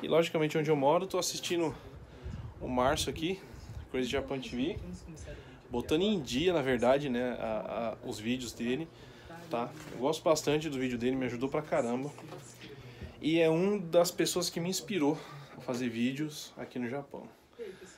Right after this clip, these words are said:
Aqui meus filhotes, né, como vocês já viram. A árvore de Natal que eu tenho que desmontar. Só tá faltando coragem, mas eu preciso desmontar, né? Já passou as festas, né?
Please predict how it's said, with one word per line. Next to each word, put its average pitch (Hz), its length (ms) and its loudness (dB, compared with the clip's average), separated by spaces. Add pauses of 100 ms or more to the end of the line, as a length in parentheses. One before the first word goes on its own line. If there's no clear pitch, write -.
(160)
Aqui - 280 -10
meus 107 240 -6
filhotes, 180 840 0
né, 120 200 -4 (100)
como 113 140 -8
vocês 113 200 -4
já 151 140 2
viram. 156 340 -2 (440)
A - 80 -2
árvore 160 360 4
de 147 100 -2
Natal 127 320 2
que 127 80 -4
eu 127 40 -2
tenho 120 140 -6
que 120 60 -6
desmontar. 120 920 -4 (1200)
Só 117 60 -10
tá 120 140 -6
faltando 135 320 -4
coragem, 110 580 -2
mas 113 160 -8
eu 120 80 -6
preciso 117 260 -10
desmontar, 120 520 -6 (340)
né? 107 180 -10
Já 110 80 -8
passou 117 540 -2 (480)
as - 120 -12
festas, 143 580 2
né? 156 200 0